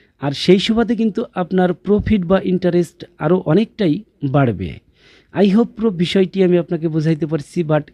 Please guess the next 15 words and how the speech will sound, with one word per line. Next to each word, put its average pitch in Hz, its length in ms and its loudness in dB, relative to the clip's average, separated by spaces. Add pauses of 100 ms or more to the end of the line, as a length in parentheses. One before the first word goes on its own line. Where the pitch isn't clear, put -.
এরপরেও 202 400 2
যদি 170 260 0
আপনার 165 220 -2
বুঝতে 151 320 -6
কোথাও 151 300 -2
কোনো 156 180 -2
সমস্যা 143 500 -2
হয়, 147 360 4 (560)
অবশ্যই 185 420 -2
কমেন্ট 175 300 2
সেকশনে 170 440 0
জানাবেন, 165 520 2 (520)
আমি 170 220 6
অ্যান্সার 180 440 2
দেওয়ার 165 220 0